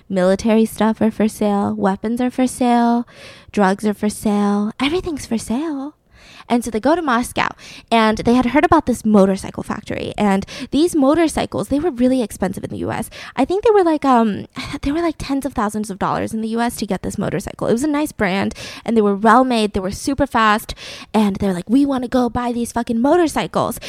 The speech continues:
They have no idea. They've never been to Russia before. They're like, "It's in this city somewhere. We gotta leave Moscow. We gotta go to this city. How do we get to this city?" And so they're, like, sitting there, like, "Does there, is there a plane that goes there? But then even if we got a plane,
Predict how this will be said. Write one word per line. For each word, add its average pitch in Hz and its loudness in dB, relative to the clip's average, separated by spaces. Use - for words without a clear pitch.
They 226 2
have 214 -2
no 269 6
idea. 254 2
They've 220 0
never 240 2
been 320 -2
to 359 2
Russia 240 0
before. 226 4
They're 208 2
like, 196 -2
"It's 240 -2
in 320 0
this 330 0
city 277 0
somewhere. 220 0
We 196 2
gotta 226 2
leave 294 2
Moscow. 254 4
We 262 -2
gotta 247 6
go 285 6
to 302 2
this 285 0
city. 214 2
How 370 6
do 427 6
we 415 4
get 403 2
to - -8
this 330 0
city?" 339 0
And 247 -10
so 233 -8
they're, 208 2
like, 175 -4
sitting 330 0
there, 311 4
like, 226 0
"Does 247 4
there, 208 2
is 220 0
there 180 -6
a 170 -8
plane 262 -2
that 294 2
goes 277 4
there? 269 6
But - -2
then 262 0
even 269 0
if 247 -4
we 208 -2
got 247 -2
a 202 0
plane, 277 -4